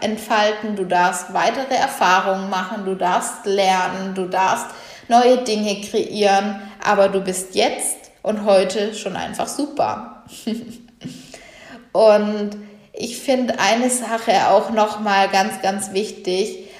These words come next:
Mach dir bewusst, was eigentlich dahinter steckt. Eigentlich hinter diesem Druckmacher, hinter der Person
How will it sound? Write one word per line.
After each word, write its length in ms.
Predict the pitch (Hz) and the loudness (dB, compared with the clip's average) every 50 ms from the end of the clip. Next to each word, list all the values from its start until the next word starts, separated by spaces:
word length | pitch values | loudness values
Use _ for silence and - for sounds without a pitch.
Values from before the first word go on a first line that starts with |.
| - - | -12 -2
Mach 300 | 214 226 233 233 - - | 0 0 0 0 0 0
dir 140 | 233 214 180 | 0 2 2
bewusst, 640 | 196 202 190 185 190 214 240 254 254 - - - - - - - - - - - - - | 2 2 0 2 2 4 4 4 2 0 -4 -8 -12 -16 -20 -20 -20 -20 -20 -20 -4 0
was 200 | - 220 214 214 | 2 2 2 2
eigentlich 500 | - - - 190 202 208 208 202 202 - | 0 0 0 2 2 2 0 -2 -2 0
dahinter 540 | - 196 185 190 196 208 190 202 208 202 - | 0 0 0 0 -2 -4 -4 -4 -4 -4 -4
steckt. 500 | - - - - - - - - - - - - | -6 -6 -8 -8 -8 -8 -10 -12 -18 -20 -10 -4
Eigentlich 800 | - 180 214 240 254 277 277 262 233 226 233 226 226 - - - - - - _ _ | 0 2 4 4 4 2 0 0 0 0 0 0 -2 -4 -8 -14 -20 -20 -20 _ _
hinter 360 | - 254 240 254 269 240 226 | -4 -2 0 2 4 2 2
diesem 680 | 226 214 214 - - 214 208 202 - - - - - - | 2 -2 -4 -4 -4 -4 -4 -6 -8 -12 -14 -16 -8 -4
Druckmacher, 1040 | - 247 247 233 285 269 - - 226 214 196 170 170 - - - 196 208 220 233 226 | -4 0 4 4 4 4 4 0 -2 -2 0 0 -2 0 2 4 6 6 6 6 2
hinter 260 | 226 208 208 220 208 | 0 -2 0 0 2
der 180 | 196 190 185 190 | 4 4 4 4
Person 840 | 190 - 175 170 - - - 254 240 247 233 220 208 196 202 196 - | 2 0 -4 -4 -4 -4 -2 0 2 2 2 2 2 0 -2 -6 -8